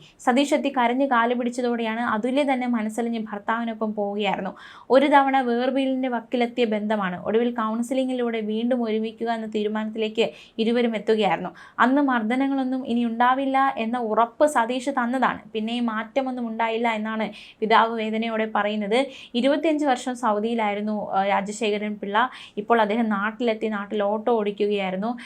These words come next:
അദ്ദേഹത്തിനും ഭാര്യ തുളസിബായിക്കും ഒപ്പം നാട്ടിലാണ് അതുല്യയുടെ മകൾ പത്ത് വയസ്സുകാരി ആരാധ്യയായിരുന്നത്. ആ, മകൾക്ക് പിതാവിനെ ഇഷ്ടമല്ല, മകൾക്ക് മുന്നിലിരുന്ന് ഇയാൾ ക-, മദ്യപിക്കാറുണ്ട് എന്ന തരത്തിലുള്ള, ഏ,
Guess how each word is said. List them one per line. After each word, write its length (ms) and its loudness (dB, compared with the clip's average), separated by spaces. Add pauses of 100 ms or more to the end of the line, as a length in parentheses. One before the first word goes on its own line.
(160)
അദ്ദേഹത്തിനും 440 2
ഭാര്യ 160 0
തുളസിബായിക്കും 800 -4
ഒപ്പം 220 -6
നാട്ടിലാണ് 880 -2
അതുല്യയുടെ 340 2
മകൾ 340 -2
പത്ത് 200 0
വയസ്സുകാരി 480 -2
ആരാധ്യയായിരുന്നത്. 1000 0 (300)
ആ, 120 4
മകൾക്ക് 800 2
പിതാവിനെ 420 0
ഇഷ്ടമല്ല, 460 -4
മകൾക്ക് 400 -2
മുന്നിലിരുന്ന് 520 -2
ഇയാൾ 360 0 (280)
ക-, 380 4
മദ്യപിക്കാറുണ്ട് 1000 2
എന്ന 440 -2
തരത്തിലുള്ള, 640 0
ഏ, 160 -4